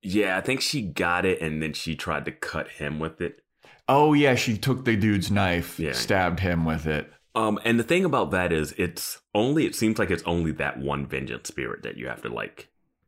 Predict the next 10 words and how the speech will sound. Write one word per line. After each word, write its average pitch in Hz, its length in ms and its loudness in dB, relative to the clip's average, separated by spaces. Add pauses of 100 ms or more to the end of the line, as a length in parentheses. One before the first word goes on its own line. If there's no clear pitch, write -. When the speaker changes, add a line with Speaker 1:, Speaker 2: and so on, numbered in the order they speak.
(160)
Speaker 1:
the 87 100 2
main 85 380 6
Speaker 2:
Who's 71 40 0
Speaker 1:
one. 65 220 -2
Speaker 2:
yeah. 78 260 0 (240)
Speaker 1:
It's 82 180 -2
like, 78 260 0
uh, 73 340 -2
you 87 80 0
know, 67 160 -2